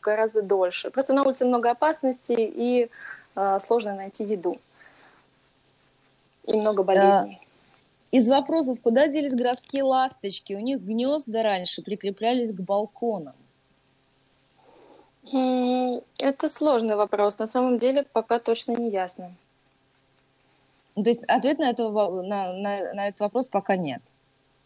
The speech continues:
Speaker 1: Да, точного пока нет.
Speaker 2: А, если птицу перевозишь из квартиры на дачу, насколько для нее это может быть травматично, или она даже не почувствует?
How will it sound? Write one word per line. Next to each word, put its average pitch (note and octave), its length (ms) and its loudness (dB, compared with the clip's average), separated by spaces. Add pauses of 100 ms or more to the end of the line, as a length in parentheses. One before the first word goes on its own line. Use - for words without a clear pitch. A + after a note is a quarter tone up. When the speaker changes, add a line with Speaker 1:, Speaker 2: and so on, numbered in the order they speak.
Speaker 1:
Да, G#3 300 0
точного G#3+ 400 -10
пока G#3+ 260 -6
нет. G3 240 -18 (1400)
Speaker 2:
А, G#3 440 8
если D4 420 0
птицу C#4 680 2
перевозишь A#3+ 800 2
из A#3 300 -4
квартиры A#3+ 680 0
на G#3 160 -4
дачу, A3 420 2
насколько B3+ 420 -8
для G#3 160 -6
нее G#3+ 200 -8
это G#3 160 -10
может G3+ 260 -4
быть F#3 200 -2
травматично, G3 920 0
или F3+ 80 0
она F3+ 220 0
даже E3+ 280 -2
не E3 120 -4
почувствует? - 720 -6